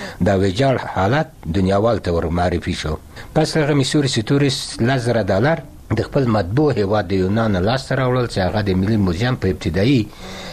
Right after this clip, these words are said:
حفاظت کې په کار وړل شي. واقعاً دا ډېر په ځای کومک و. زه په یاد لرم چې نانسي جان د په هغه وخت کې هم د پېښور نه راغلله. په دغه برخه کې د منګه د همکارانو، د ما سره، د ما د همکارانو سره ډېرې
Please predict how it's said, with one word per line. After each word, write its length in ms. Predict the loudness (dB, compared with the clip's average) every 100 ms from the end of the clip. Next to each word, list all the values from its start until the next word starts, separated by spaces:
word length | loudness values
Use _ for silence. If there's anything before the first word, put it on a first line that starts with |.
| -4
حفاظت 520 | -4 0 0 0 -2 -4
کې 80 | -4
په 60 | -2
کار 240 | 0 0
وړل 260 | 2 2 0
شي. 100 | 0
واقعاً 400 | 2 0 0 0 2
دا 80 | 2
ډېر 180 | 2 -2 -2
په 160 | -2 0
ځای 380 | 0 0 0 -2 -2
کومک 400 | 0 0 0 -2
و. 140 | -2 -6 -18 -20 _ -4
زه 120 | -2
په 100 | 0 2
یاد 160 | 2
لرم 220 | 2 2 0
چې 120 | 0 2
نانسي 240 | 0 -2
جان 260 | -2 0 2
د 120 | 0 0
په 80 |
هغه 140 | 0 2
وخت 120 | 0 0
کې 100 | 0 2
هم 100 | 0
د 120 | 0
پېښور 380 | -2 0 2 2 2
نه 60 |
راغلله. 500 | 2 2 2 0 0 0 -2
په 80 | -4 -2
دغه 140 | -2 -2
برخه 240 | -2 -2 -4
کې 140 | -2 0
د 40 | 2
منګه 220 | 2 2 0
د 40 | 0 0
همکارانو، 500 | 0 0 0 0 0
د 40 | 2
ما 80 | 0
سره، 260 | 0 -2 0
د 140 | 0 0
ما 80 | 0
د 60 | 0
همکارانو 460 | 0 0 0 0 0
سره 260 | 0 -2
ډېرې 320 | 0 0 0